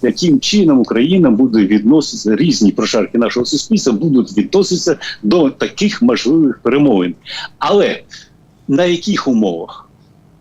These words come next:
Щ-, про що можна домовитися от цього, абсолютно невідомо. Я хочу зауважити, що, м, достатньо відомий політичний оглядач Олександр Невзоров,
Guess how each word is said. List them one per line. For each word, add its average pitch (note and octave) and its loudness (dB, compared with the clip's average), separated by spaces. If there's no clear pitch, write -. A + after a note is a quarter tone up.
Щ-, - -6
про G#3+ 0
що G#3 0
можна C3 -2
домовитися C#3+ -2
от B2+ -4
цього, G3 -2
абсолютно C3+ -2
невідомо. A#2+ 0
Я D#3+ 2
хочу - -2
зауважити, C#3+ 2
що, B2 0
м, - -2
достатньо C#3 0
відомий A2+ 2
політичний A#2+ 0
оглядач C3+ 0
Олександр A#2 -2
Невзоров, A2 0